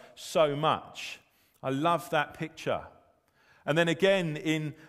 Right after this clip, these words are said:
uh, Matthew eleven, verses twenty-eight to thirty, a more familiar verse, and this is in the New Testament now,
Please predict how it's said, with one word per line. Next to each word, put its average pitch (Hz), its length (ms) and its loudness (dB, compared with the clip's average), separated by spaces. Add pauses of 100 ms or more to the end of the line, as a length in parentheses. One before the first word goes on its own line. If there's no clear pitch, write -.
uh, 139 360 4
Matthew 170 400 0
eleven, 165 360 2
verses 147 280 -2
twenty-eight 156 480 0
to 151 100 -6
thirty, 165 440 0
a 143 60 0
more 151 160 -2
familiar 160 440 0
verse, 147 300 0
and 143 100 -6
this 143 120 -8
is 143 80 -10
in 143 100 -6
the 139 60 -4
New 170 200 -4
Testament 135 520 -4
now, 127 400 0